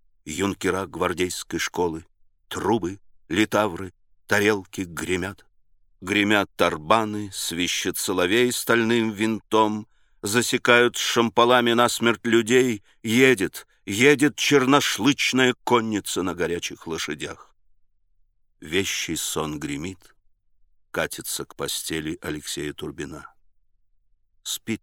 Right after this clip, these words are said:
Турбин, бледный, с намокшей в тепле прядью волос,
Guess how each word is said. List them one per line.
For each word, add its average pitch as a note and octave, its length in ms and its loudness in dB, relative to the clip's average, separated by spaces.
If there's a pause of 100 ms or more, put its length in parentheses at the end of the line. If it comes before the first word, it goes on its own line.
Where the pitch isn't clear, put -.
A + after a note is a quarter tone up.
(120)
Турбин, C#2+ 540 -10 (760)
бледный, D#2+ 720 -10 (720)
с - 140 -10
намокшей E2 560 -4
в - 80 -20
тепле D#2+ 360 -6
прядью D2+ 480 -8
волос, D2 600 -10